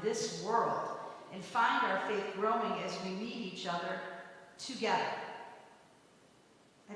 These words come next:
pray that you know the unstoppable love that Jesus Christ has for you, that you not only find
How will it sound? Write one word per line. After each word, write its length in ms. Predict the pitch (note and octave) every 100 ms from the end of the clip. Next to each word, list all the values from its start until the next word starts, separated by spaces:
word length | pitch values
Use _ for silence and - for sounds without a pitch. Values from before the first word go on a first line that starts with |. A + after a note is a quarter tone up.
| -
pray 220 | A#3+ A#3
that 240 | G#3+ F3+ F#3+
you 160 | F3
know 240 | E3+ E3 E3+ - - - - - - - E3+
the 80 | F#3
unstoppable 760 | - - - F#3 F3+ E3+ E3+ E3
love 360 | D#3+ F3 - E3+
that 160 | -
Jesus 460 | - E3 - - -
Christ 360 | - F3 - E3+
has 360 | E3+ F3 -
for 120 | - E3+
you, 300 | E3+ E3+ F3 - - - - - - - - - - -
that 120 | G3+
you 100 | A#3
not 300 | A3+ G3+ G3+
only 160 | G3+ F#3
find 380 | G#3 G#3 G3+